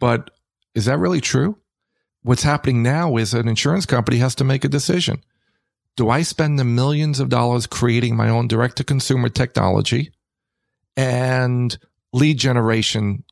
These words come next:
capability and software and everything that's needed for that business, or do I rent it as we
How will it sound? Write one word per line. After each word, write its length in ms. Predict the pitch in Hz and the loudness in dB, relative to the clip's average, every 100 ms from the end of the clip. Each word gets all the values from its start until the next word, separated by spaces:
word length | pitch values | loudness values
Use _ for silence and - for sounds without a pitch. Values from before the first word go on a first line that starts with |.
| - | -4
capability 880 | 131 117 104 98 95 90 92 143 - _ _ _ _ _ - | 0 2 2 2 2 2 0 -2 -6 _ _ _ _ _ -2
and 520 | 120 123 123 120 117 | 2 2 2 0 -2
software 640 | - 143 131 - 113 107 120 | -2 -2 -2 -2 0 0 0
and 400 | 123 113 110 117 | 0 0 0 -2
everything 560 | 135 156 147 139 135 127 | 0 0 0 0 0 0
that's 240 | 117 - | 0 -2
needed 400 | 139 139 143 117 | 0 0 0 -4
for 280 | - 131 123 | -2 0 0
that 300 | 117 117 110 | 0 0 0
business, 500 | 143 151 117 113 - - - _ | -2 0 0 0 -2 -12 -20 _
or 200 | 147 170 | 0 2
do 140 | 147 | 2
I 100 | 135 | 0
rent 340 | 131 143 160 - | 0 0 -2 -2
it 80 | 104 | 0
as 200 | 95 92 | 0 0
we 200 | 107 | -2